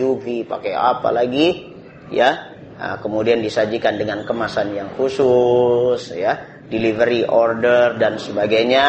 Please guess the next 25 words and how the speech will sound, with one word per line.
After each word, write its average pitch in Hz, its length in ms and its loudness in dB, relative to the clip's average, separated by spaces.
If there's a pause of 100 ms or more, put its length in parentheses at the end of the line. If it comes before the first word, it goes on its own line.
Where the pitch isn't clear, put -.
(760)
Nah, 69 260 -8
ini 101 300 -6
tentu 98 320 -8
saja 117 640 -2 (240)
me-, 85 400 -16 (400)
membutuhkan 104 880 -8
anggaran 98 480 -6
khusus - 580 -8
dan 82 320 -10
ini 110 220 -8
boleh. 110 240 -4 (4000)
Bagaimana 175 400 4
dengan 156 240 4
latihan 139 640 0
tanding 139 640 2
ilmu 139 320 0
bela 123 160 4
diri, 139 320 0
Ustadz? 113 480 -6
Apakah 117 400 -2
termasuk 139 400 -2
berdosa 135 480 0
ketika 131 320 -4
memukul 127 560 -2
lawan? 127 560 4